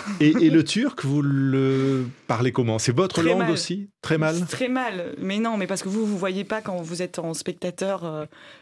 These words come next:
Speaker 2: et je parle turc pendant le spectacle, vous avez l'impression que je suis fluide avec mon père, mais c'est horrible. Les Turcs qui m'entendent parler, euh, ma langue, elle est cassée. C'est vraiment, euh,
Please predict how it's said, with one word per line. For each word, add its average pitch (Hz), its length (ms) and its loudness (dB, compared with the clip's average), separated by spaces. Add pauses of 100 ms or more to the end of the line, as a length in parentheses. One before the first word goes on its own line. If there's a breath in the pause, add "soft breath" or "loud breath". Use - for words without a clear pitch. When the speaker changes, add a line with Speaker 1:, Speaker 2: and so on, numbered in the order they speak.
Speaker 2:
et - 60 -4
je 160 120 -4
parle 175 240 -6
turc 180 200 -10
pendant 165 200 -6
le 165 80 -6
spectacle, 180 400 -8
vous 165 80 -6
avez 160 120 -4
l'impression 160 340 -4
que 160 260 -4
je 160 80 -8
suis 165 180 -8
fluide 180 360 -6
avec 160 200 -4
mon 170 120 -4
père, 214 240 -2
mais 160 160 -2
c'est - 260 -6
horrible. 185 600 -2
Les 175 160 -4
Turcs - 220 -6
qui 185 180 -4
m'entendent 175 400 -6
parler, 185 420 -4 (540 loud breath)
euh, 160 200 -4
ma 156 140 -2
langue, 190 200 -2
elle 160 100 -4
est 160 100 -2
cassée. 190 380 -2
C'est 156 320 -8
vraiment, 165 640 -4
euh, 147 220 -4